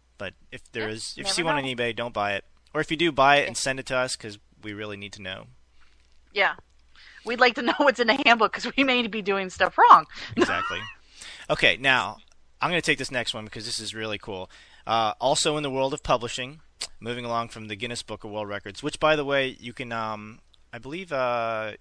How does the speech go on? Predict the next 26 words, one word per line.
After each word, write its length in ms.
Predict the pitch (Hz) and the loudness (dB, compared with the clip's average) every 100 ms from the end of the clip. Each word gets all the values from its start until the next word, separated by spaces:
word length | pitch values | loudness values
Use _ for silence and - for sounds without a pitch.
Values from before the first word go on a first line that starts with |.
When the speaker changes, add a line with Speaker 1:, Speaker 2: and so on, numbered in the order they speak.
| _ _ _ _ | _ _ _ _
Speaker 1:
where 120 | 139 | -12
can 120 | 156 175 | -10 -8
you 80 | |
get 140 | 139 139 | -8 -8
the 60 | |
Guinness 220 | 104 101 - | -10 -10 -10
Book 220 | 98 95 | -12 -12
of 80 | 92 | -12
World 140 | 92 | -10
Records? 440 | 92 - 85 - - | -10 -10 -16 -18 -16
Through 160 | 107 | -16
pretty 200 | 95 180 | -12 -8
much 160 | 202 - | -6 -4
any 60 | 269 | 0
Speaker 2:
You 60 | |
can 80 | 285 | 6
Speaker 1:
bookstore, 340 | 254 - 113 82 | 6 6 -4 -6
right? 220 | 110 - | -6 2
Or 40 | 254 | 4
Speaker 2:
any, 180 | 262 | 4
Speaker 1:
online? 300 | 262 120 131 143 | 2 -4 -8 0
Speaker 2:
any 180 | 269 240 | 0 2
bookstore 500 | 254 247 - 208 196 | 2 0 2 6 6
has 260 | 196 180 | 6 4
it, 120 | 175 180 | 0 0
yeah. 200 | 170 | -2